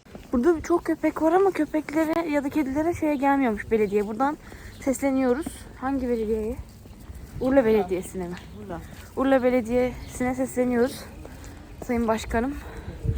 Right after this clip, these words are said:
Speaker 1: Kim bilmiyorum ama. Lütfen buradan kedilerimiz, köpeklerimiz burada. E, buradaki halk, köy halkı aramış, sizi çağırmış. Uyuz olanlar var, işte kısırlı zamanı gelenler var diye falan.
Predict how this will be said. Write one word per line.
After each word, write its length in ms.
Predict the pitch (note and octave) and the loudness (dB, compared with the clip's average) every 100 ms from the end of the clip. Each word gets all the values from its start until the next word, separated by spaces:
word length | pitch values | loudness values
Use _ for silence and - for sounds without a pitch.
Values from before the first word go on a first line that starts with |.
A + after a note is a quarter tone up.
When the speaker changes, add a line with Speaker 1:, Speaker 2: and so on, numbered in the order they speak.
| - | -2
Speaker 1:
Kim 200 | - B3 | 2 4
bilmiyorum 420 | A#3+ A#3 A3 G#3 | 6 4 4 2
ama. 240 | B3+ C4 E4+ - - - - - - - | -2 -2 -4 -10 -16 -14 -12 -14 -10 0
Lütfen 540 | F4+ C4+ D4+ E4+ G4 | 2 4 6 6 4
buradan 440 | F#4+ D4 B3 D#4 G4+ | 2 6 6 6 2
kedilerimiz, 540 | - C#4 C4 C4+ C#4 | 0 0 2 2 0
köpeklerimiz 680 | - D4+ D#4 - D4+ D4+ C#4 | -2 -2 -2 2 2 2 0
burada. 300 | D4 B3+ D#4 - - - - - | 0 6 6 4 -8 -10 -10 2
E, 160 | - C4 | 6 8
buradaki 300 | C4+ D#4+ D4+ | 6 2 6
halk, 340 | D#4 D4+ - - - | 8 8 4 -8 4
köy 140 | D4 | 8
halkı 360 | D4+ D4 D4+ D4+ | 10 8 8 8
aramış, 360 | C#4+ C#4+ D4+ D4+ | 6 6 2 0
sizi 280 | D4 C#4 | 0 0
çağırmış. 600 | C#4 C#4+ C#4 C#4+ D4+ - - - - - | 6 8 10 8 4 0 -4 -6 -6 2
Uyuz 240 | C#4+ C#4 | 6 8
olanlar 540 | C#4+ C#4 C4+ C4+ C#4 C4+ | 10 10 8 8 8 8
var, 360 | C4+ C4+ C4+ | 8 6 6
işte 280 | B3 - C4 - - | 0 -2 -4 -4 -2
kısırlı 520 | B3+ - C4 C4 C4+ C4 | 0 2 4 6 6 4
zamanı 420 | C#4 C4 C4+ C4 | 4 6 6 6
gelenler 520 | C#4 C4+ C4+ C#4 C#4 | 8 8 8 6 6
var 180 | C4+ B3+ | 6 6
diye 100 | B3 | 4
falan. 300 | B3+ C#4+ F4 | 6 6 6